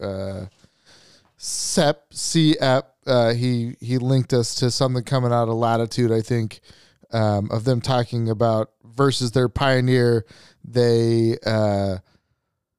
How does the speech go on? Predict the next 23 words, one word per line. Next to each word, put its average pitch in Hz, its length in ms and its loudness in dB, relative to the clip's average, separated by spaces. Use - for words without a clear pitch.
they 127 120 4
like 143 340 0
that 151 260 0
overstable, 147 1000 4
like, 127 220 2
control 143 480 2
driver 131 720 2
or, 113 380 0
or, 110 280 -2
like, 107 180 -12
slightly 120 340 -6
higher 139 240 2
speed 135 300 0
fairway 135 360 4
driver, 127 340 2
but 123 220 0
they 135 100 2
didn't 139 180 -4
really 139 200 2
have 120 260 0
anything 120 360 -2
with, 113 240 -2
like, 104 160 -6